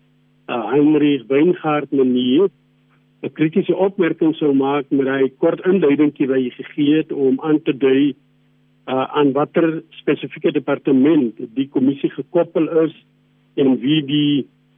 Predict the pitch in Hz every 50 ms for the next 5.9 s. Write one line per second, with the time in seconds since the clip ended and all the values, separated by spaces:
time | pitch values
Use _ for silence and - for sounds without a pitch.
0 | _ _ _ - 123 120 151 151 147 - - - 175 165 147 135 - - - -
1 | _ - - 160 196 233 233 185 165 180 165 160 156 151 - - - 151 147 143
2 | 143 135 139 139 139 139 139 139 139 147 143 147 135 135 135 131 131 131 135 131
3 | 123 _ _ _ _ _ _ _ - 147 143 135 139 139 139 139 143 - 147 143
4 | 135 - 151 139 135 143 151 151 156 - 185 180 147 113 - - - 139 143 139
5 | 131 135 131 131 127 120 - _ _ _ _ _ _ - 123 135 165 165